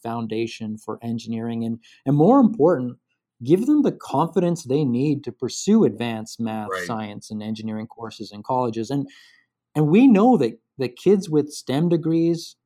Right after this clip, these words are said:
Speaker 1: um, will likely find it easier to, to get jobs and be able to demand higher wages. And,
Speaker 2: Yeah.
Speaker 1: you know, they'll be able to use their education in a way to change the world for the better. And I, I think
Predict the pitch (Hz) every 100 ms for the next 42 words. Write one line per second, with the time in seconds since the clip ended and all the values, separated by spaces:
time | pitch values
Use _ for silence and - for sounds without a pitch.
0 | _ 127 113 110 107 - _ - 147 147
1 | 139 120 139 131 - 156 160 - 123 175
2 | 185 113 110 110 117 110 110 127 120 120
3 | 117 143 220 208 170 131 120 131 143 139
4 | 117 120 131 135 143 151 135 160 - 101
5 | - _ _ _ - 113 110 107 _ 143
6 | 160 165 160 _ 123 123 208 247 254 233
7 | 175 151 170 156 127 135 135 - 127 131
8 | 120 117 113 113 117 107 - _ _ _
9 | _ - 123 127 123 110 117 117 117 113
10 | 107 107 110 110 104 107 104 135 - 180
11 | - 247 208 -